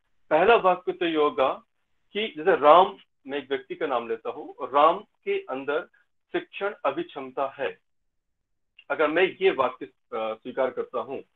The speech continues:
तो मैं दो वाक्यों में इसकी, इसकी व्याख्या करूंगा। पहला वाक्य तो ये होगा कि राम को शिक्षण के प्रति लगाव है।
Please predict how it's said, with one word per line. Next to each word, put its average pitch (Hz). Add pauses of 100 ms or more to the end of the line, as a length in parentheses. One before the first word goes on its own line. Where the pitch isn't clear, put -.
(360)
तो 151
मैं 160
दो -
वाक्यों 135
में 127
इसकी, -
इसकी -
व्याख्या 110
करूंगा। 95 (480)
पहला 190
वाक्य 156
तो 139
ये 131
होगा 139 (320)
कि 160
राम 139 (380)
को 156
शिक्षण -
के 185
प्रति 180 (100)
लगाव 117
है। 90